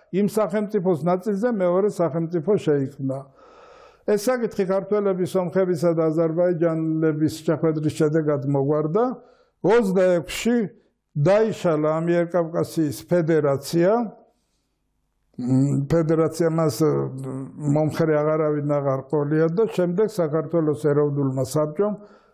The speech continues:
გამოაცხადა. ოცდაექვსში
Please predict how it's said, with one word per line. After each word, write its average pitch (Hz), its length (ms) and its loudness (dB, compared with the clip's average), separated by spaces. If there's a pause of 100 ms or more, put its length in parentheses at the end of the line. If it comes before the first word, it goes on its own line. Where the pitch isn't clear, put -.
(220)
გამოაცხადა. 156 800 0 (1200)
ოცდაექვსში 185 800 0